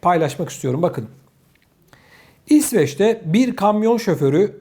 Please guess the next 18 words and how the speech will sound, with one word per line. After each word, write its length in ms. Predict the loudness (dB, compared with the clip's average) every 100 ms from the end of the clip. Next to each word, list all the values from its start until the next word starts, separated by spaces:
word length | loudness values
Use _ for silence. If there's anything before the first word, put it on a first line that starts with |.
| -10
karlı 400 | 0 4 4 2
yolda 420 | 2 2 0 -2
önüne 420 | 0 0 0 -4 -6
çıkan 400 | -2 -2 -2 -8 -20 _ _
rengeyi 720 | -4 0 2 2 0 0 -2 -4
sürüsünün 580 | -2 -2 -2 -2 -2 0
üzerine 580 | 2 2 2 -2 -4 -2
aracını 400 | 0 2 0 -2
sürerek 440 | -2 0 2 0
kovaladı. 480 | 0 0 2 0 -6 -12 _ _ _ _ _ _ _ _ _ -20 _ 0
Yirmi 300 | 0 2 2
beş 200 | 0 0
yaşındaki 420 | -2 -2 -4 -4
sürücü 580 | 0 0 2 0 -2 -8
şimdi 400 | -8 -4 0 2
hayvanlara 600 | 4 4 4 2 0 -2
zulmetmekten 1080 | -2 0 2 2 -2 -2 -4 -2 -2 -2 -6 -16 _ _ _ _ _ _ _ _ _ _ _ _ -6
suçlanıyor. 580 | 0 0 0 -4 -4